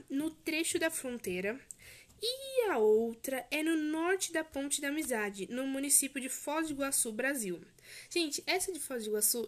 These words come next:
eu já visitei, eu já estive lá, é muito legal. É bem, como que eu posso falar pra vocês? É bem concentrada, é muito limpo, nossa, é uma maravilha.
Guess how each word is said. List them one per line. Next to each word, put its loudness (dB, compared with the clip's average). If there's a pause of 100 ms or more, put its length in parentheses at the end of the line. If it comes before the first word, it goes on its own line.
(120)
eu 0
já 0
visitei, -4
eu -2
já -2
estive -4
lá, -2
é -2
muito -2
legal. -4 (200)
É 0
bem, -2
como -8
que -8
eu -2
posso 2
falar -4
pra -8
vocês? 0 (380)
É 0
bem -4
concentrada, 0
é 0
muito 0
limpo, 0
nossa, 2
é -2
uma -4
maravilha. 0